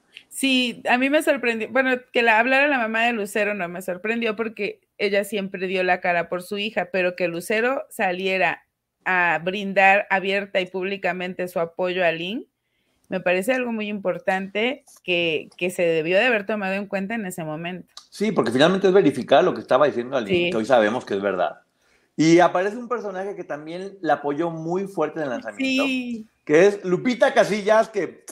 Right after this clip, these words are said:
Speaker 2: le mandamos un beso a nuestra querida Lupita Casillas, porque también nosotros te mandamos mensajes a través de aquí.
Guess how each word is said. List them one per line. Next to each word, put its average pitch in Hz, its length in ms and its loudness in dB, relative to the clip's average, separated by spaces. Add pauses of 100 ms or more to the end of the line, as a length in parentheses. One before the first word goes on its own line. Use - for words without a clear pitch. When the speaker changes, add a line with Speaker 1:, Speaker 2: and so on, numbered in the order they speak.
(260)
Speaker 2:
le 175 140 -4
mandamos 196 420 -4
un 220 120 -6
beso 214 280 0
a 202 140 0
nuestra 165 320 -8
querida 170 260 -2
Lupita 160 360 -6
Casillas, 147 580 -6 (260)
porque 127 160 -10
también 156 280 0
nosotros 214 240 0
te 196 80 -2
mandamos 165 360 -4
mensajes 143 360 -2
a 139 100 -6
través 131 220 -2
de 143 80 0
aquí. 131 420 -6